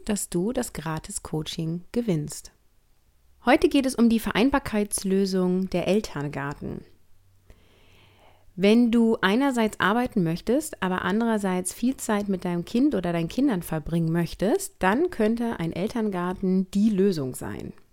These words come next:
Denn viele Mamas stehen ja in dem Dilemma, dass sie eben keine Fremdbetreuung in Anspruch nehmen wollen oder eben nicht über so viele Stunden oder aber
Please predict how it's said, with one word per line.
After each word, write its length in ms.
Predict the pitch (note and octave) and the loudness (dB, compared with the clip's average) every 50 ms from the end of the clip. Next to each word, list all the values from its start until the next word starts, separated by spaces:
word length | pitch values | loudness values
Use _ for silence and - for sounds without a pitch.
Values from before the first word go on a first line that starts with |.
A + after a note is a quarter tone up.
| _ _ - - _ - - _ _ - - - - - - - - | _ _ -20 -20 _ -20 -20 _ _ -20 -20 -20 -20 -20 -12 -2 0
Denn 200 | G3 G3+ G#3 G3+ | 2 2 2 4
viele 220 | - C4+ C#4+ E4 | 4 6 8 8
Mamas 360 | C#4 A3+ A3+ A#3 A#3 A#3 A3 | 8 8 8 6 4 4 2
stehen 200 | - - A3 A3+ | 2 2 2 4
ja 80 | A3 G#3+ | 4 4
in 120 | - G3+ | 4 2
dem 160 | G3+ G3 F#3+ | 2 2 2
Dilemma, 640 | F3+ F3+ E3+ F3 F3 F#3 G#3 A#3 A#3+ C4 C#4 D#4+ F#4+ F#4 - - - - - _ - - | 2 2 2 2 2 2 2 0 0 0 -2 -2 -4 -6 -10 -16 -20 -20 -20 _ -6 -2
dass 240 | G3 F#3+ F#3+ - | -2 -2 -2 -2
sie 460 | - G3+ G3 F#3+ F#3 F#3 F#3+ G3+ - - _ _ _ - - | 0 0 2 2 2 0 0 -2 -4 -10 _ _ _ -2 0
eben 220 | F#3+ F3 F3 E3+ | 2 2 2 0
keine 340 | - - - F3 G3+ A#3 B3 | -2 -2 0 2 2 2 0
Fremdbetreuung 640 | - - A#3+ A#3+ A3+ A#3+ - - - A3 G#3+ G#3+ G#3+ | 0 0 0 0 0 0 -2 -2 0 2 2 2 2
in 100 | G#3 - | 2 0
Anspruch 480 | - - G3+ - - - - G3 F3+ F3 | 0 -2 -2 -2 -4 -8 -10 -8 -4 0
nehmen 220 | G3 F#3 F#3 F3+ | 0 0 0 0
wollen 300 | F3+ F3+ F3 F3 F3 F3 | 0 0 0 0 -2 -2
oder 300 | - - E3 D#3+ D#3+ - | -4 -4 -6 -6 -6 -6
eben 320 | - D#3+ D#3 D#3 D#3 D#3 D#3 - - - - - - | -6 -6 -4 -4 -4 -4 -6 -8 -14 -20 -20 -8 -4
nicht 200 | F3 E3+ E3+ - | -4 -4 -4 -4
über 220 | F3 D#3+ E3+ D#3+ | -4 -2 -2 0
so 140 | D#3 D#3+ D#3+ | 0 -2 -4
viele 320 | E3 - - D#3 D3+ D#3 D3 | -4 -6 -6 -6 -6 -6 -6
Stunden 600 | - - - E3 E3+ F#3+ G3+ G#3+ A3+ B3 C#4 E4+ F#4+ - - - - - - - - | -6 -6 -2 -2 0 0 0 -2 -2 -2 -2 -2 -4 -6 -12 -18 -20 -20 -20 -8 0
oder 360 | - G3 G#3+ B3 C4+ C#4+ C#4 | 2 4 6 6 6 4 4
aber 580 | A#3+ A#3+ B3 B3 A#3+ B3 B3 B3 B3+ C4 C#4 C#4 | 2 0 0 0 0 0 0 0 0 -2 -4 -4